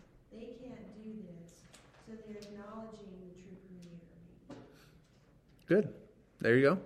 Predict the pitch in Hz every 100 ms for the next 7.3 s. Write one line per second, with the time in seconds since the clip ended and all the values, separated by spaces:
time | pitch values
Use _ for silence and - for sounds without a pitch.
0 | - - - - 143 180 - - - -
1 | - - - - - 135 143 156 165 160
2 | 131 135 165 160 143 120 120 127 135 135
3 | 131 143 - 131 113 113 113 113 - -
4 | - 107 - 113 107 107 101 - 117 -
5 | - - - - - 117 113 107 - -
6 | - 120 107 98 98 - - - - -
7 | 117 107